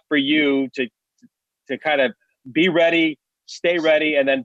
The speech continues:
pitching with the lead? What are the things that are, that are the checklist to keep, to to make sure that you can get deeper in the game like you did?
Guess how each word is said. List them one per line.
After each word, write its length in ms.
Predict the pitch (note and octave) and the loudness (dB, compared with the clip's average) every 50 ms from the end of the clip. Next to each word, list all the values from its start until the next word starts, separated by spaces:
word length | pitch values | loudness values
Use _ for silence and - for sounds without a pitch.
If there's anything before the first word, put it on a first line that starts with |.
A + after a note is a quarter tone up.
| _ | _
pitching 360 | - F3+ F3 - - D#3+ D3+ D3 | -6 -8 -6 -4 -4 -2 -2 -2
with 100 | D#3+ D3+ - | -2 -2 -2
the 60 | D3 | -2
lead? 380 | C#3+ C#3+ D3 D3 C#3 B2+ A#2+ A#2 | -2 0 0 0 0 0 0 -2
What 140 | D3 E3 | -2 -2
are 60 | F3 E3+ | -2 -2
the 80 | C3+ | -2
things 340 | - E3 E3 D#3 D#3 C#3+ - | -2 -2 -2 -2 -2 -4 -2
that 160 | - C#3+ C3+ | 0 0 2
are, 200 | C#3 C3+ B2+ A#2+ _ _ _ _ _ _ _ - | 2 2 0 -2 _ _ _ _ _ _ _ -4
that 120 | D3 D3 D3+ | -2 -2 -2
are 60 | D3 | -2
the 80 | C#3 | -4
checklist 560 | - - - G#3 G3 - - D#3 C#3 C3+ - - | -6 -4 -2 -2 -2 -2 0 -2 -2 -2 -4 -6
to 100 | C#3+ C3+ | -8 -8
keep, 200 | - - D3+ - - - _ _ _ - | -6 -8 -8 -8 -10 -16 _ _ _ -10
to 100 | C#3 B2 _ _ _ _ - | -10 -10 _ _ _ _ -10
to 60 | C#3 | -6
make 160 | B2+ D3 C#3+ - | -4 -4 -4 -4
sure 140 | - E3 | -4 -2
that 120 | C#3 C3 C3 | -2 -2 0
you 100 | D3+ D3 | -2 -2
can 160 | - C#3 C3 | -2 -2 -2
get 280 | B2+ D3+ D3 C3 B2 A2+ | -2 -2 -2 -4 -4 -2
deeper 220 | C3+ C#3+ - D3 | -2 -2 0 -2
in 60 | C3+ | -2
the 80 | B2 B2 | -2 -2
game 220 | A#2 B2+ B2 A#2+ | -2 -2 0 0
like 160 | A#2 A2+ A2+ - | 0 0 -2 -2
you 80 | - G2 | -6 -4
did? 220 | F#2+ G2+ F2+ E2 | -4 -2 -4 -4